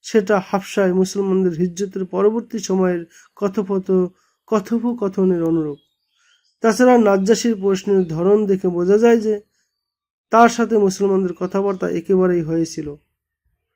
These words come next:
আর সেটা হয়েছিল হাফসায় মুসলমানদের হিজরতের পরপরই।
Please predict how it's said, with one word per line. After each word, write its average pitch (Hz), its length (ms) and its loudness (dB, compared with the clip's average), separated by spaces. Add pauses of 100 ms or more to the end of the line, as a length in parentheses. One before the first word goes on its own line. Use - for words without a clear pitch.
(420)
আর 202 280 8 (1000)
সেটা 233 340 0
হয়েছিল 247 320 2
হাফসায় 214 440 0
মুসলমানদের 190 640 -2
হিজরতের 170 500 -4
পরপরই। 156 640 -8